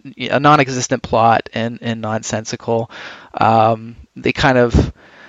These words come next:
undermined the original characters that I liked, uh, and replaced them with, you know, kind of just flat, lazy characters, um, that I, I couldn't care less about.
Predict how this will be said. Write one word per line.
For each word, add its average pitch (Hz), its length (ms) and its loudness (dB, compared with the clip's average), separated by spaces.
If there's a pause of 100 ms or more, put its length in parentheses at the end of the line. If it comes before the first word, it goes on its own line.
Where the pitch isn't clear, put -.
(220)
undermined 143 960 4
the 131 160 4
original 135 360 6
characters 131 520 4
that 123 140 4
I 120 100 6
liked, 123 580 2 (360)
uh, 123 320 6
and 135 160 0
replaced 127 640 2
them 123 340 0
with, - 480 -2 (720)
you 151 80 -6
know, 147 120 4
kind 180 220 0
of 156 80 2
just - 300 -6 (160)
flat, 139 500 2
lazy 127 500 0
characters, - 840 -2 (100)
um, 120 300 0
that 123 120 2
I, 131 220 4
I 127 100 2
couldn't 139 280 -4
care - 180 -6
less 110 320 -4
about. 113 420 -4